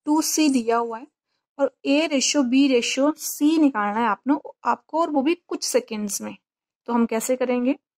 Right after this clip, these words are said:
इसको कैसे सॉल्व करेंगे? बहुत ईजी ट्रिक है, ध्यान से देखना है। आप क्या करना है,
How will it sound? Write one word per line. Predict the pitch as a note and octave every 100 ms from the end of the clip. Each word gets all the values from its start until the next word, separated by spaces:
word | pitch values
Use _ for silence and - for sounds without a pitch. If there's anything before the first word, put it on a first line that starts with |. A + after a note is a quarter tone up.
| _
इसको | A#3+ B3
कैसे | A3+ A3 A#3+
सॉल्व | A3+ A3
करेंगे? | A3+ A3 A3 A3+ D4 _ - - _ A3
बहुत | A#3 D#4 D4+
ईजी | C4 B3+
ट्रिक | B3+ C4 B3+ B3
है, | D4+ D4
ध्यान | C4 A#3
से | A#3 C#4
देखना | A#3 A#3 A3
है। | C#4+ _ _ - - _ _ -
आप | C4+ C4+
क्या | E4+
करना | E4+ C4 A#3
है, | A#3